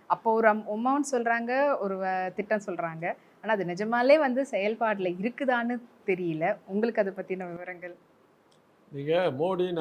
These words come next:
Speaker 2: ஆரம்பிச்சீங்க, அதனால கம்பேரிசன்ல தான் நம்ம போகணும்.
Speaker 1: ஓகே.
Speaker 2: இப்போ ஸ்டாலின் போயிருக்கிற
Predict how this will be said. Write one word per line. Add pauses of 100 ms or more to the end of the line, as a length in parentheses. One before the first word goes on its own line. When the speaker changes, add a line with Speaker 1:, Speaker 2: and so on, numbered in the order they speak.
Speaker 2:
ஆரம்பிச்சீங்க, (100)
அதனால
கம்பேரிசன்ல
தான்
நம்ம
போகணும். (200)
Speaker 1:
ஓகே. (1500)
Speaker 2:
இப்போ
ஸ்டாலின்
போயிருக்கிற